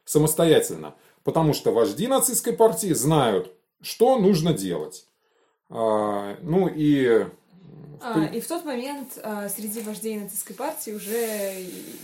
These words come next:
Speaker 2: был Гитлер.
Speaker 1: Да, Гитлер, он, э, не является основателем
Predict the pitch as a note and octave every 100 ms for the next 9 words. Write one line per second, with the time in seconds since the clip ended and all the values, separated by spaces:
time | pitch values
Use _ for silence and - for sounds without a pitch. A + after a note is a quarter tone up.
0 | F#3+ C4 D#4 A3+ G3 - E3+ F3 - -
1 | C#3+ A#2 - - - C3+ D4 D4 B3 -
2 | - F#3+ G#3 F3 D3+ D3 D3 F3+ G#3 G#3+
3 | G3 C#3 - B2 C3+ - E3+ F3 D3 -
4 | F2 E2 D#2